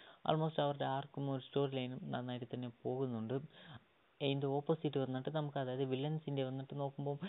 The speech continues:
വില്ലൻസൊക്കെ എന്തിനാണ് വരുന്നതെന്ന്, I mean, വില്ലൻസിൻ്റെ സീൻ എല്ലാം ഒത്തിരി ബോറടിക്കുന്ന കൂട്ടാണ് ഇരിക്കുന്നത്. ആവശ്യമില്ലാതെ ആ സീനൊക്കെ കൊണ്ടുവന്ന്, ആവശ്യം, ആ സീൻ ഇല്ലെങ്കിലും മൂവി വന്നിട്ട് ബെറ്റർ ആയിട്ട് ഉണ്ടായിരിക്കും. So, yeah,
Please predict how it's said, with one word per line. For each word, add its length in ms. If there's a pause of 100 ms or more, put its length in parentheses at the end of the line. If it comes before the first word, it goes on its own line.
(200)
വില്ലൻസൊക്കെ 560
എന്തിനാണ് 500
വരുന്നതെന്ന്, 760 (300)
I 60
mean, 160
വില്ലൻസിൻ്റെ 540
സീൻ 260
എല്ലാം 300
ഒത്തിരി 340
ബോറടിക്കുന്ന 600
കൂട്ടാണ് 360
ഇരിക്കുന്നത്. 380
ആവശ്യമില്ലാതെ 760 (560)
ആ 60
സീനൊക്കെ 380
കൊണ്ടുവന്ന്, 500
ആവശ്യം, 440
ആ 40
സീൻ 280
ഇല്ലെങ്കിലും 480
മൂവി 220
വന്നിട്ട് 240
ബെറ്റർ 280
ആയിട്ട് 180
ഉണ്ടായിരിക്കും. 600
So, 140 (640)
yeah, 200